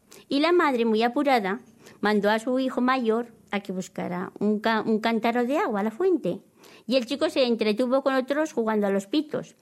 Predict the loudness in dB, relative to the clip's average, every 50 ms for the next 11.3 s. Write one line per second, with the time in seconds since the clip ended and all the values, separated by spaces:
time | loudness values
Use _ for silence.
0 | -20 -20 -14 -6 -4 -4 -4 -2 -2 0 2 2 2 4 4 2 2 2 2 2
1 | 2 4 4 4 4 4 2 0 -2 -4 -10 _ _ _ _ _ -20 -20 -20 -20
2 | -6 -2 0 2 4 4 4 4 4 2 0 0 0 0 -2 -2 -2 -2 -2 0
3 | 0 -2 -2 -6 -10 _ -2 0 0 0 0 -2 -4 -2 0 0 2 2 4 2
4 | 2 2 2 0 0 0 2 2 2 2 2 0 0 0 0 0 -2 -4 -2 0
5 | 2 4 4 4 4 4 2 2 -2 -6 -12 -18 -20 -8 -4 0 0 0 0 0
6 | -2 -2 0 2 2 2 2 0 0 2 2 2 2 2 2 2 2 0 0 0
7 | 2 2 2 2 0 0 0 2 2 2 2 2 2 2 2 2 2 0 0 0
8 | -2 -2 0 0 0 0 -2 -6 _ _ _ _ _ _ -20 -20 -20 -20 -20 -16
9 | _ 2 2 2 2 2 -2 -2 0 2 2 2 4 4 4 4 2 2 0 0
10 | 2 2 2 2 2 2 2 0 -2 -4 -6 -10 _ 0 0 2 2 2 0 -2
11 | 0 0 -2 -2 -2 -4